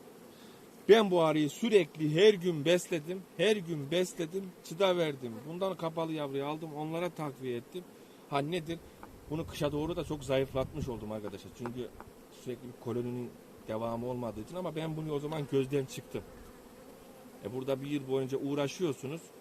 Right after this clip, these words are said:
Bir yıl boyunca uğraştıktan sonra hiç bal alamamak demek kötü bir şey arkadaşlar. Ama dört tane yarım bölmeli arıyı ben her türlü tedarik ederim. O arılarımı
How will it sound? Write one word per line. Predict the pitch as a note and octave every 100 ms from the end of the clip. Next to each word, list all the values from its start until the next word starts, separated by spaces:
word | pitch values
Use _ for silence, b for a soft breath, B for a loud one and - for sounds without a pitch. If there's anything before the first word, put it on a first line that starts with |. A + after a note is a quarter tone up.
| - - - C#3
Bir |
yıl | D3+ C3+
boyunca | C3+ C3 C3
uğraştıktan | C3+ C#3+ C#3 - - D#3
sonra | C#3 B2+ B2+ D#3 - - - - - - -
hiç | D#3 -
bal | C#3
alamamak | C3+ C3 C3 C3+ C3+
demek | C3+ D#3+ -
kötü | C3+ C#3+
bir | A#2+
şey | - G2
arkadaşlar. | G2 A2 - E3
Ama | C3+ A#2 D3
dört | C#3 -
tane | A#2+ A#2+
yarım | A#2+ A#2+ A#2+
bölmeli | A2+ A#2
arıyı | A2 B2+ B2+
ben | A#2+
her | C3 A2+
türlü | A2 A#2+ G#2 -
tedarik | - A2 A2+ A2
ederim. | A2 G#2+ G2+ - - - - - - - - - - - - -
O | F3+
arılarımı | G3 G3 F3+ E3+ E3+